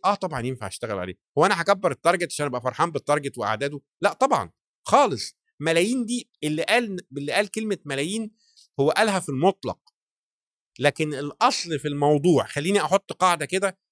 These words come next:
وبرضو إيه، آه، آه، هي نسبية يعني. أصل التارجت إنك أنت بتارجت من واحد لتلاتة في المية من سكان منطقة الخدمات بتاعتك.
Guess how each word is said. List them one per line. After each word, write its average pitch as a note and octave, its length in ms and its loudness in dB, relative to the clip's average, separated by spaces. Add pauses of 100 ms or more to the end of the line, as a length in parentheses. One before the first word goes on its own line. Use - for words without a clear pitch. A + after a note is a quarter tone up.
وبرضو E3+ 380 0
إيه، E3 300 -2
آه، C#3 80 -6
آه، A#2+ 340 -8
هي C#3+ 320 -2
نسبية C3+ 520 0
يعني. G#2+ 320 -4 (1400)
أصل G3+ 300 0
التارجت F#3+ 560 2 (640)
إنك C#3 320 -4
أنت F#3+ 260 0
بتارجت B2 720 0
من C#3 280 -4
واحد D3 500 2 (400)
لتلاتة D#3+ 640 4
في F3 140 -2
المية G#3 600 2 (460)
من E3+ 160 2
سكان A3 500 2
منطقة G3+ 420 4
الخدمات E3 400 -2
بتاعتك. - 560 -4